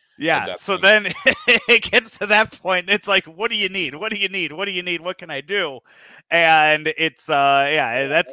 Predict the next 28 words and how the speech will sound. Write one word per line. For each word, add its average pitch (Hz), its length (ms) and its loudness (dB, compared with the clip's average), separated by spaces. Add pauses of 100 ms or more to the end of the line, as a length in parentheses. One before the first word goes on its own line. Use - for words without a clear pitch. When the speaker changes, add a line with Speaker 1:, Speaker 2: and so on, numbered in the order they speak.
Speaker 1:
that's 190 200 -2
exactly 175 680 -2
<laughs> - 0 -
what 165 120 -12 (260)
that 196 220 -14
feels 214 460 -6
like. 156 560 -6
<laughs> - 60 -8 (760)
And, 214 160 6
and 233 120 2
like 269 160 0
I 247 100 4
said, 269 240 -6
I 220 60 2
mean, 208 220 -4
and 196 140 -2
then 269 260 -2 (100)
we're 220 200 -8
gonna 262 180 -4
get 196 220 -8
to 170 120 -6
a 131 60 -6
point, 214 340 -6
I 151 60 -4
mean, 147 300 -8 (720)
where 156 260 0
I, 143 100 2 (180)
I 143 40 -4